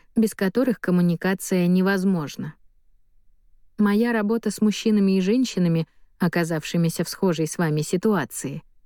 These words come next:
доказала, что моя догадка абсолютно верна. Хотите узнать, кто является истинным злодеем в драме общения?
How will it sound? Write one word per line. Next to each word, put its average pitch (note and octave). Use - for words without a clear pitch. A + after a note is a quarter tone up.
доказала, G#3+
что G#3
моя G#3
догадка G3
абсолютно F3+
верна. D3+
Хотите A#3
узнать, F#3
кто A3
является E3+
истинным F#3
злодеем E3+
в D#3+
драме E3
общения? D#3